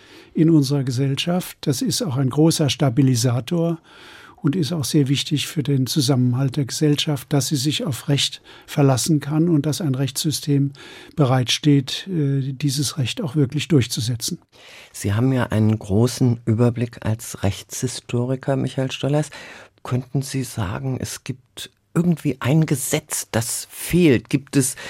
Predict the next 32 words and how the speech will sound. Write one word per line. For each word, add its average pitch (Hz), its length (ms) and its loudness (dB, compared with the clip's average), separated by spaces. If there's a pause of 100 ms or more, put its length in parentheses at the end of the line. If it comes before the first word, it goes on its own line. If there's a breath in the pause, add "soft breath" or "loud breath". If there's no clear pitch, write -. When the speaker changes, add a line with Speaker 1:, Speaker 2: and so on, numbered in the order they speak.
(200 loud breath)
Speaker 2:
irgendwie 135 420 0
ein 135 220 2
Gesetz, 135 580 0
was 120 260 -4
man 113 300 0 (200)
heute 120 460 2
wirklich 104 540 -8
brauchen 113 500 0
würde? 73 240 -8 (1900 loud breath)
Speaker 1:
Da 143 120 2
setzen 127 380 4
Sie 147 100 8
mich 151 220 8
in 156 120 8
Verlegenheit. 135 960 8
Ähm, 131 460 4
ich 139 140 -2
habe 127 260 0
manche 131 480 4
rechtspolitischen 131 960 2
Wünsche, 156 480 6
was 120 240 -2
geregelt 143 540 2
werden 131 320 2
könnte, 170 460 4
aber 139 200 2
die 143 120 2
sind 147 240 4
alle 147 240 2
so 135 240 2
klein 143 320 2
gestrickt, 143 500 0